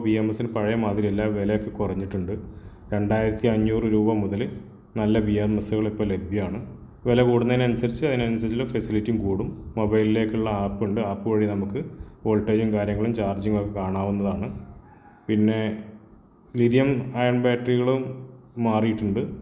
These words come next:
പിന്നെ എൽ എഫ് ബി ബാറ്ററികൾ ഇപ്പോൾ, ഉം, അഞ്ഞൂറ് എ എച്ച് വരെ ഓരോരോ സെല്ലുകൾ ലഭ്യമായിട്ടുണ്ട്. ഇപ്പോൾ ആ സംഗതികളൊക്കെ വാങ്ങി ഫിറ്റ് ചെയ്യുന്ന ഒരാൾക്ക് എന്തായാലും ബി എം എസ് വാങ്ങാൻ കാശില്ലാതിരിക്കില്ല. അതുകൊണ്ട് എന്തായാലും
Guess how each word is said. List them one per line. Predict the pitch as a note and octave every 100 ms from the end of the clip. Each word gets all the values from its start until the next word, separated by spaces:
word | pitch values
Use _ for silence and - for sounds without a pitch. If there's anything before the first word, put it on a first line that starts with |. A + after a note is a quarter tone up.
| - - G#2
പിന്നെ | G#2+ G#2 G#2 G2+ A2 G#2+ -
എൽ | A2 A2
എഫ് | G#2+
ബി | A#2+ A2+
ബാറ്ററികൾ | A2 A#2 A2+ A2+
ഇപ്പോൾ, | - B2+ E3 - A#2
ഉം, | A2+ A2 A2 A2+ - - A#2
അഞ്ഞൂറ് | A#2 B2+ C#3 C#3+ C3+ - - A#2+
എ | A#2
എച്ച് | A2+ A#2+
വരെ | A2+ A2+
ഓരോരോ | G#2+ G#2+ G#2+
സെല്ലുകൾ | G#2+ G2+ G2+ G#2 - - - - - - G#2
ലഭ്യമായിട്ടുണ്ട്. | F#2+ G#2+ G#2+ G2 G2 F2+ A#2+ - - - - - - - - -
ഇപ്പോൾ | G#2 A2 A#2 A#2 A#2 - - - - - A#2+
ആ | C3+
സംഗതികളൊക്കെ | C3+ B2+ C3 C3+ B2+ C#3
വാങ്ങി | A#2+ A#2+ B2+
ഫിറ്റ് | A#2 A2+
ചെയ്യുന്ന | C3 A#2+ B2+
ഒരാൾക്ക് | A#2 A2+ G#2 G#2 G#2+ A#2+ - - A2+
എന്തായാലും | B2 C#3+ C3 B2+ A2
ബി | A2+
എം | B2+
എസ് | C3+ C#3
വാങ്ങാൻ | A#2 A#2 A#2 A2+ - -
കാശില്ലാതിരിക്കില്ല. | G#2+ G#2 A2+ G#2+ G#2+ G#2 G#2 G#2 A#2+
അതുകൊണ്ട് | G#2+ G#2+ A2+ A2
എന്തായാലും | A2 B2 A2+ B2